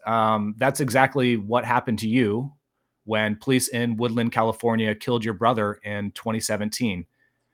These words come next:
Now, your brother's name is Michael Barrera. Uh, most of his friends called him Big Mike. And today, I was hoping to talk about some of the details related to that incident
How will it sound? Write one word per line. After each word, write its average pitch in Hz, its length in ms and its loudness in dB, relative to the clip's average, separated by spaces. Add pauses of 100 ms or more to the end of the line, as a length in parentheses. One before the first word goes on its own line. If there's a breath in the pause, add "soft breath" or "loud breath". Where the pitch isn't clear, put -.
(400)
Now, 117 140 6
your 120 120 6
brother's 131 340 4
name 131 460 4 (220)
is 104 320 -2
Michael 113 280 2
Barrera. 117 520 2 (260)
Uh, 95 180 -2
most 107 240 -2
of 120 60 -6
his 117 120 -2
friends 113 400 2
called 110 260 2
him 110 80 0
Big 123 200 2
Mike. 117 460 2 (800)
And 117 480 0 (220)
today, 156 560 4
I 113 100 0
was 120 120 -2
hoping 139 320 2
to 117 240 0
talk 120 260 4
about 113 320 2
some 120 140 0
of 107 60 -2
the 110 60 0
details 127 640 2
related 117 380 0
to 117 80 -8
that 101 240 0
incident 139 580 2